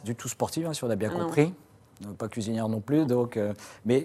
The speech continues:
Speaker 1: qu'est-ce qui vous a donné cette passion, euh, finalement, du sport et du foot en particulier, quand même ?
Speaker 2: Ce sont mes deux frères qui me forçaient à regarder, quand j'étais jeune, le
Speaker 1: Ah oui.
Speaker 2: multiplex.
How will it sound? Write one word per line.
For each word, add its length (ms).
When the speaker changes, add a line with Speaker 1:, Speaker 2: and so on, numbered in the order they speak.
Speaker 1:
qu'est-ce 180
qui 100
vous 120
a 40
donné 160
cette 220
passion, 380
euh, 60
finalement, 360
du 120
sport 300
et 120
du 120
foot 220
en 80
particulier, 480
quand 120
même ? 180
Speaker 2:
Ce 200
sont 200
mes 200
deux 220
frères 600
qui 240
me 220
forçaient 540
à 100
regarder, 580
quand 160
j'étais 420
jeune, 420
le 140
Speaker 1:
Ah 100
oui. 140
Speaker 2:
multiplex. 1160